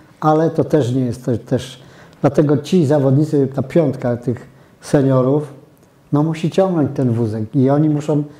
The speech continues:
y, musi-, muszą sobie zakładać, że z biegów juniorskich mamy jeden punkt, prawda? Także, mm, czterdzieści pięć punktów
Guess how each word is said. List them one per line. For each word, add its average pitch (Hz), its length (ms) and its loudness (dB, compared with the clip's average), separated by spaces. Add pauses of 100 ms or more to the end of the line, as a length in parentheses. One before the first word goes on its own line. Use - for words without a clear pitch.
(340)
y, 143 580 2 (1000)
musi-, 175 320 -2
muszą 180 240 -2
sobie 175 220 0
zakładać, 165 480 0
że 131 100 -2 (480)
z 123 160 -2
biegów 165 640 0
juniorskich 170 500 2
mamy 156 220 -2
jeden 156 220 2
punkt, 123 280 -6
prawda? 120 340 -4 (760)
Także, 139 320 2
mm, 139 440 -4
czterdzieści 147 640 -2
pięć 151 200 -2
punktów 160 420 0